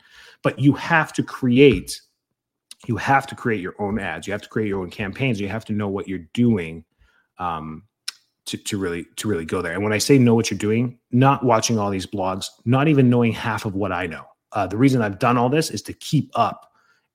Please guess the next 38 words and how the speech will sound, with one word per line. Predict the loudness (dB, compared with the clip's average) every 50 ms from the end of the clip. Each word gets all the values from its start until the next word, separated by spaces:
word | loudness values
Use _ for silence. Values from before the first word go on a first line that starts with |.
| _ -20 -20 _ _
in | -4 -2 0
the | 2 2
ring | 2 4 2 2 2 -2 -4 -8 -8 -6
with | -6 -6 -6 -6 -4
all | 0 0 2
the | 4 4
other | 2 2 2
marketers. | 2 2 0 0 0 0 0 0 0 -2 -4 -12 _ _ _ _ _ _ _ _
So | -2 0 2
when | 4 4 4 4 6
they | 6 4 4
try | 2 0 0 2 4 4 4
and | 4 2 2
throw | 4 6 8 8 8 6
a, | 4 2 0 2 2 2 2
a | 0 0
right | 2 2 2 0 0
jab, | 0 0 2 2 2 0 -2 -4 -8 _ _ _ _
I | -6 -6 -6 -6 _ -6
always | -4 -2 -2 -2 -4 -4
have | -6 -6 -6
an | -8 -8 -8
uppercut | -12 -12 -10 -10 -10 -8 -10 -10 -10 -10
ready. | -12 -12 -12 -14 -20 _ _ _
Like, | -12 -12 -10 -10 -14 _ _ _ -14
I'm | -12 -12
like, | -14 -10 -4
"No, | -2 -2 0 0 0
I | 0
know." | 0 0 -2 -2 -4 -8 _ _ _ _ _ _ _
Bam. | -14 -14 -14 -14 -16 -20 -20 -20 _ _ _
Like, | -10 -10 -10 -12 _ _ _
"You're | -4 -2 -2 -2
wrong. | 0 -2 -4 -4 -8 -10 -14 -18 -20 _ _ _ _ _ _ _ _ _ _ _ _ _ _ _ _
It, | -8 -8 -8 -6 -4
I | -4 -2
know | 0 0 2 2
what, | 2 0 0 -6